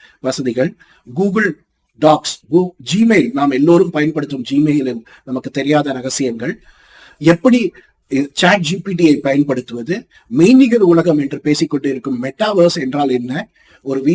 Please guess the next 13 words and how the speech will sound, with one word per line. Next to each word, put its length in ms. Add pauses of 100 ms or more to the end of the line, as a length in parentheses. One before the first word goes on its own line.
(120)
ஆர் 160
கண்ணாடியை 460
போட்டுக்கொண்டு 540
அந்த 200
மெய்நிகர் 480
உலகில் 320
போனால் 340 (240)
நீங்கள் 380
என்னவெல்லாம் 540
பார்க்கலாம், 460
என்னவெல்லாம் 520
செய்யலாம் 360 (400)
என்று 200